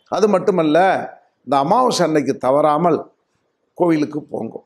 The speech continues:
பிரதோஷத்தை விட்டுறாதீங்க. அருகாமையில் இருக்கக்கூடிய ஒரு சிவபெருமான் கோயிலுக்கு போங்கோ. அத்தனை சிக்கலையும் பகவான் தீர்ப்பார். நரசிம்மர் கோயிலுக்கு போங்கோ. மாலை நேரத்துல பானகம் தருவா, பானகம் சாப்பிடுங்கோ,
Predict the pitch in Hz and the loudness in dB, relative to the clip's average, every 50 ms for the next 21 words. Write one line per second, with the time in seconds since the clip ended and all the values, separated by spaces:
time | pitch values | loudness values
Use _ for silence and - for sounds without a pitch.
0 | _ _ _ _ _ _ _ _ _ _ _ _ - 165 190 202 285 277 220 - | _ _ _ _ _ _ _ _ _ _ _ _ -2 -2 2 4 4 4 4 2
1 | 208 196 185 175 160 139 - - 151 147 131 117 117 110 104 - - 135 139 151 | 0 2 2 2 2 0 -2 0 0 0 0 0 -2 -6 -6 -4 -2 0 2 2
2 | 175 185 185 185 170 151 147 127 - 147 131 - 135 131 127 127 123 117 113 - | 2 2 2 2 2 2 2 0 0 -2 -2 -2 -2 -2 0 0 0 -2 -4 -4
3 | - 151 160 185 170 143 156 143 147 139 131 123 - 139 131 135 135 120 104 117 | -2 0 0 0 0 0 -2 -2 0 -2 -4 -2 -2 0 0 0 0 -2 -6 -6
4 | 90 117 123 123 120 120 131 135 - - _ _ _ _ _ _ _ _ _ _ | -4 -4 -4 0 0 0 0 -2 -4 -10 _ _ _ _ _ _ _ _ _ _
5 | _ _ - - 165 156 - - 240 220 220 214 208 190 - - 196 185 190 - | _ _ -6 -4 -4 -4 -2 -2 -2 0 2 2 2 0 0 -2 -4 -4 -2 -2
6 | 233 233 226 226 240 277 302 302 247 185 151 156 170 180 180 175 151 - 156 147 | 0 2 2 4 4 2 2 2 0 0 2 2 2 2 2 0 0 0 -2 -2
7 | - - 175 180 165 156 151 151 - 196 202 208 190 160 135 160 151 147 143 123 | -2 -2 -2 -2 0 0 -4 -2 -2 -4 -2 -2 -2 0 0 0 0 0 -2 -2
8 | 110 107 139 135 139 139 139 143 139 - - - _ _ _ _ _ - 117 135 | -4 -2 -2 -2 0 0 0 0 0 -2 -6 -12 _ _ _ _ _ -4 -2 0
9 | 151 185 190 196 180 170 165 147 - 170 165 131 - 135 143 160 170 175 170 165 | 0 2 2 2 2 2 0 0 2 0 0 0 0 0 0 0 0 2 2 2
10 | 151 139 135 135 135 139 139 135 - 127 143 160 175 175 165 143 - - 139 139 | 2 2 2 2 4 2 2 2 0 0 0 0 0 0 -2 -4 -2 0 -2 -2
11 | 135 - 135 135 127 123 139 | 0 0 -2 -2 0 0 0